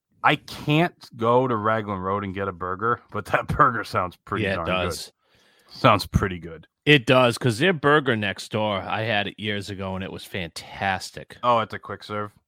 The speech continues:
Speaker 2: Yeah.
Speaker 1: Okay, yeah. They have a salmon, uh, roast Atlantic salmon fillet on Raglan's signature potato cake, roasted broccolini,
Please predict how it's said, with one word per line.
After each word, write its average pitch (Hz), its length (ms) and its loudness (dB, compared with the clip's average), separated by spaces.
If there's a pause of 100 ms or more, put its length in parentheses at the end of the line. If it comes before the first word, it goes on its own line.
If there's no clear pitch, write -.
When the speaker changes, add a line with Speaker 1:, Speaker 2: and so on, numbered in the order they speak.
(140)
Speaker 2:
Yeah. 95 400 2 (200)
Speaker 1:
Okay, 95 480 -2
yeah. 80 140 -6 (1300)
They 104 100 -2
have 104 140 0
a 95 40 -2
salmon, 127 600 2 (420)
uh, 95 520 -4 (100)
roast 120 400 -4
Atlantic 117 360 -4
salmon 117 360 -2
fillet 107 480 -4
on 92 160 0
Raglan's 104 560 -4
signature 110 500 -8
potato 104 480 -8
cake, 110 340 -8
roasted 104 380 -6
broccolini, 104 800 -4